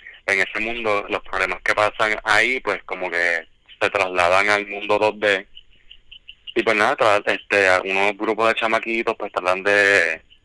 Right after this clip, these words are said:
de resolver ese problema, pues, ellos se van al mundo tres D, y entonces ayudan a esta muchacha que ya vive en el mundo tres D,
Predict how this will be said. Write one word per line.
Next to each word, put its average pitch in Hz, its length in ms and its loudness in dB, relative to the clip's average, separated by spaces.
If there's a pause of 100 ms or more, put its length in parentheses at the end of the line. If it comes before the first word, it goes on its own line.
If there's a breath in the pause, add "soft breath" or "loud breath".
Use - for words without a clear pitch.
(140)
de 101 140 2
resolver 101 340 2
ese 110 120 -2
problema, 120 420 4
pues, - 200 0
ellos 87 240 0
se 98 60 -2
van 98 180 2
al 95 140 2
mundo 101 260 0
tres 104 220 0 (100)
D, 104 260 2 (1300)
y 101 260 2
entonces 110 420 -2 (340)
ayudan 92 380 4
a 98 40 2
esta 107 160 -2
muchacha 107 520 0
que 92 120 2
ya 87 140 4
vive 110 340 4
en 95 100 2
el 92 100 -4
mundo 92 260 -2
tres 87 240 0
D, 113 260 2